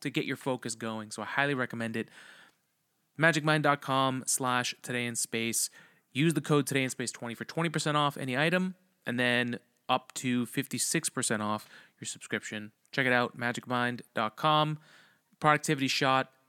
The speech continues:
and a little magic elixir. And if you don't want just the magic, go to magicmind dot com slash science. Learn about what's in there. Check it out. Now back to the episode. We need stuff built. This is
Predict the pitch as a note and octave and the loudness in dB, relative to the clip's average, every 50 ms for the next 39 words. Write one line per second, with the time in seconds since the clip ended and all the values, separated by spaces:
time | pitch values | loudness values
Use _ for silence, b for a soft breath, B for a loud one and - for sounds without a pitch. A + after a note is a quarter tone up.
0 | _ _ _ _ - C3 B2 C3 D3 C#3+ C#3 C#3 C#3 C#3+ - - - B2+ B2 - | _ _ _ _ -12 -8 -6 -4 -4 -2 -2 -2 -2 -4 -4 -6 -6 -6 -6 -6
1 | - - - - - _ _ - C3+ C3+ D3 D#3 D3 B2 A#2+ E3 F3 F#3 - - | -8 -8 -10 -14 -20 _ _ -6 -4 -2 0 -2 0 2 4 4 4 4 2 -2
2 | _ _ _ - D#3 E3 E3 C3 - D3 E3 E3+ D#3+ - F3 D#3+ D#3+ D#3 D#3 E3 | _ _ _ -2 0 0 0 0 0 0 0 0 0 0 -2 0 0 0 0 0
3 | E3 F#3 F#3 - B B B B B _ - - D3+ D#3 E3+ E3+ D#3+ D#3+ D#3+ E3+ | 0 -2 -2 -4 B B B B B _ -4 -2 2 4 4 4 4 4 2 2
4 | E3 E3+ E3 F3 E3+ E3+ - - E3 E3+ D#3+ - - D3+ D#3 D3+ - - D3+ D3+ | 2 2 2 2 0 0 0 0 -2 0 0 0 -2 -2 -2 -4 -4 -6 -6 -6
5 | D3 B2 - - - - - - B2+ C3 B2 B2+ A#2+ A#2+ B2 - B2+ A#2+ G2 G2 | -6 -6 -8 -12 -16 -16 -12 -10 -8 -8 -8 -8 -8 -8 -8 -8 -8 -6 -8 -8
6 | - - _ _ _ _ _ _ _ - - B2 - A2 F#2+ - - _ _ _ | -10 -12 _ _ _ _ _ _ _ -8 -6 -4 -2 -4 -4 -4 -8 _ _ _
7 | _ _ _ _ _ _ _ _ - F#2+ G2 G2 G2 - - G2 F#2 F#2+ - - | _ _ _ _ _ _ _ _ -12 -8 -6 -6 -6 -6 -8 -8 -10 -8 -8 -8
8 | - - - - _ _ _ _ _ _ _ _ _ _ _ _ _ _ _ b | -8 -8 -10 -14 _ _ _ _ _ _ _ _ _ _ _ _ _ _ _ b
9 | b b b - C3 D#3 F#3 E3+ - - - - C#3+ C3 A#2+ - - - - _ | b b b -2 2 2 2 4 2 2 2 2 2 2 0 -2 -6 -14 -20 _
10 | - C#3+ - A#2 A2+ F#2 - _ - - _ _ _ _ _ - C3+ D#3 D#3 - | -16 -8 -4 -4 -4 -4 -6 _ -20 -20 _ _ _ _ _ -4 -2 0 0 2
11 | E3 D#3 C#3+ C3+ A#2+ - b | 2 2 2 2 0 0 b